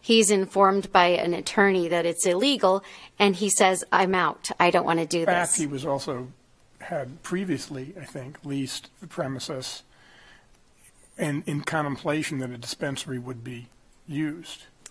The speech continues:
Speaker 1: He had previously leased the premises to an entity that, and let me make this very clear,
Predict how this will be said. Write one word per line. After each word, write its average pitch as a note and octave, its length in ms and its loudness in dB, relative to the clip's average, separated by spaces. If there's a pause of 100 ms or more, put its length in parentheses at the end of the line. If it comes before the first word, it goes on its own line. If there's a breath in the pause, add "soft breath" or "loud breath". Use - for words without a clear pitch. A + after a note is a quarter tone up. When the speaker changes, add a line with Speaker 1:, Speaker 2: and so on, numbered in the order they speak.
(160)
Speaker 1:
He B3+ 180 8
had A#3+ 200 8
previously B3+ 720 2
leased A3+ 380 -2
the G#3+ 80 2
premises G#3+ 720 2
to G3 140 0
an F3 160 0
entity E3+ 800 2 (500 loud breath)
that, G3+ 460 10 (1120)
and G#3+ 180 10
let A#3+ 140 8
me A#3 120 4
make G#3 220 2
this G3 140 0
very F3+ 240 6
clear, F#3+ 380 2